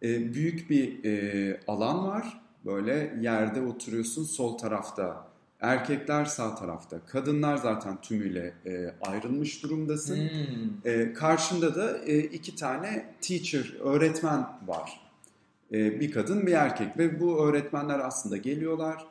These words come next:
Speaker 1: oturuyorlar ve ses kaydı dinliyorsun sen. İşte o bahsettiğim Goenka'nın, e, kayıtlarını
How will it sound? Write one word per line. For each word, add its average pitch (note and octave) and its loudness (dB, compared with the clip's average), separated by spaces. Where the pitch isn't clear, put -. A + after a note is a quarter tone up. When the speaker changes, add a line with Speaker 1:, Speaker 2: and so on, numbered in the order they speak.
Speaker 1:
oturuyorlar C#3+ -2
ve E3+ -2
ses - 4
kaydı A#2+ 4
dinliyorsun F2+ -2
sen. - -12
İşte - -8
o F#2+ -6
bahsettiğim G#2 -4
Goenka'nın, A2 0
e, G#2+ 0
kayıtlarını A#2+ 2